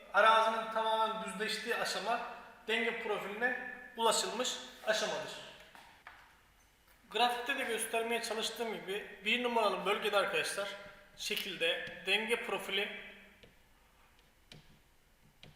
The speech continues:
yoktur. Neden? Akarsu aşağı doğru hızla akmakta, dolayısıyla dengesiz bir şekilde akmaktadır. Hızlı akan bir akarsuda, e, taşımacılık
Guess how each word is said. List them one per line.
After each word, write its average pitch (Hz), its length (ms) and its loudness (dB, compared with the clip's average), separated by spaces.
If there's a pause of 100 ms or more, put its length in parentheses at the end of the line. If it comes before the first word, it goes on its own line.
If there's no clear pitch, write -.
(180)
yoktur. 180 400 4 (1400)
Neden? 240 440 6
Akarsu 254 520 6
aşağı 240 360 6
doğru 202 240 2
hızla 220 300 4
akmakta, 196 680 2 (320)
dolayısıyla 220 840 2 (260)
dengesiz 233 520 4
bir 190 40 -4
şekilde 180 360 -2
akmaktadır. 165 580 -4 (420)
Hızlı 214 280 4
akan 233 360 6
bir 202 60 2
akarsuda, 214 840 2 (400)
e, 180 540 0
taşımacılık 226 640 0